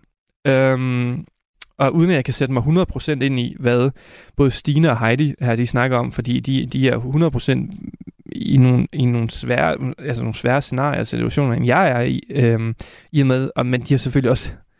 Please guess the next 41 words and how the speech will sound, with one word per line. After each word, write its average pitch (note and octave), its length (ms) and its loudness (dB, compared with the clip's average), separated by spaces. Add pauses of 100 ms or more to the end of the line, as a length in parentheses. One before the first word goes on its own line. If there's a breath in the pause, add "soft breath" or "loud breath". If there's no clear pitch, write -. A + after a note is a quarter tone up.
(260 soft breath)
de C#3 100 4
ved E3 140 6
lidt C#3+ 160 0
mere D#3 180 4
om, C#3+ 80 2
hvad C3+ 100 0
de C#3+ 100 0
skal, C#3+ 140 -8
hvordan C#3 200 2
de C#3+ 60 -2
skal C#3 160 -2
gribe C#3+ 200 2
det B2+ 60 4
an C3 120 0
måske. C3+ 300 -2 (360 loud breath)
Men D3+ 100 2
det, D#3+ 60 4
jeg D#3 80 2
prøver D#3 200 0
bare D3 80 4
at C3+ 60 0
sige, D3+ 200 2
er, C3+ 80 2
at - 180 0
jeg C#3 100 2
synes, D#3 240 -2
det C3 140 0
er B2+ 40 2
meget A#2+ 260 0
svært B2+ 420 -4 (500)
at B2 120 0
være A#2+ 300 2
i - 20 -4
en A#2+ 80 -2
situation, B2 420 0
hvor A#2+ 100 2
man A#2 160 0
er B2 80 2
lidt B2+ 240 2
uvis D#3+ 320 2
omkring, B2 440 -4